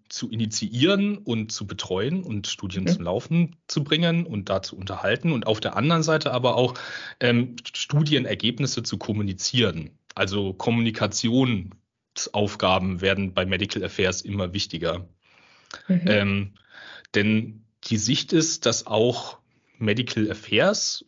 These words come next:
Speaker 1: und M S L im, M S Ls im Speziellen natürlich Vertreter der Unternehmensmarke und der Produktmarken beim Kunden sind. Das
Speaker 2: Mhm.
Speaker 1: heißt, ähm,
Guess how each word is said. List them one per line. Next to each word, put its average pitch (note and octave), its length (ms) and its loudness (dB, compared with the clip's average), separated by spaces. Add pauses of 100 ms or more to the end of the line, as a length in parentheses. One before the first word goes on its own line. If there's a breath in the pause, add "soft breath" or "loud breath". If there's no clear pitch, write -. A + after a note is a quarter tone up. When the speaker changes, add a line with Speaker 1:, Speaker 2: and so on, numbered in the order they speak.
Speaker 1:
und G#2+ 460 0
M G#2+ 140 2
S G2 140 2
L C3 320 4
im, B2 180 -2 (280)
M G#2 120 -2
S G2+ 120 -4
Ls A2+ 260 0
im A2 100 -2
Speziellen G#2 720 0 (500 loud breath)
natürlich A#2+ 500 2
Vertreter C3 880 2
der G2 580 2
Unternehmensmarke B2+ 1160 2
und G#2 160 -2
der G2 60 0
Produktmarken A2+ 840 -4
beim G#2 160 4
Kunden A#2+ 400 -2
sind. E2 400 -4 (580 loud breath)
Das F#2 200 6
Speaker 2:
Mhm. G#2+ 60 4
Speaker 1:
heißt, G#2+ 400 4
ähm, G#2+ 520 2